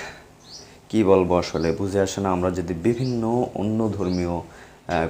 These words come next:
কোনো অনুষ্ঠান আমরা লক্ষ্য করি, সেখানে কিন্তু কোনো বাধা নেই, নিষেধাজ্ঞা নেই। আহ, বিভিন্ন ধরনের আমরা যদি, আপনারা খেয়াল করে দেখবেন, মুসলিমদের পরেই শুধুমাত্র ইবাদত,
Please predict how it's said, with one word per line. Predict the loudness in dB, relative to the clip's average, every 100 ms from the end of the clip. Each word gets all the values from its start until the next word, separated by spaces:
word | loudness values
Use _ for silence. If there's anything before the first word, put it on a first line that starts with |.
| -2
কোনো | 0 0 -2 2
অনুষ্ঠান | 4 4 4 4 4
আমরা | 4 4 4
লক্ষ্য | 2 -2 -4
করি, | 0 0
সেখানে | 2 0 2 0 -2
কিন্তু | -4 -6 -6
কোনো | -4 -2 -2 0 0
বাধা | 0 0 -6
নেই, | -4 -4
নিষেধাজ্ঞা | -6 -6 -4 -4 -6 -4
নেই। | -4 -4 -6 -16 -20 -12 -4
আহ, | 0 0 -2 -6 -16 -20 -20 -20 -4 2
বিভিন্ন | 4 6 4
ধরনের | 4 4 2 0
আমরা | 0 0 -2 -2 -6 -6
যদি, | -2 0
আপনারা | 0 2 4 2 0
খেয়াল | 0 0 2
করে | 0
দেখবেন, | 0 0 -2 -4 -6 -10 -20 -20 -6
মুসলিমদের | -4 0 4 4 4 4
পরেই | 4 2 0
শুধুমাত্র | -4 -6 -6 -8 -6 -6 -6 -16 -20 -20 -20 -10
ইবাদত, | -2 0 0 -2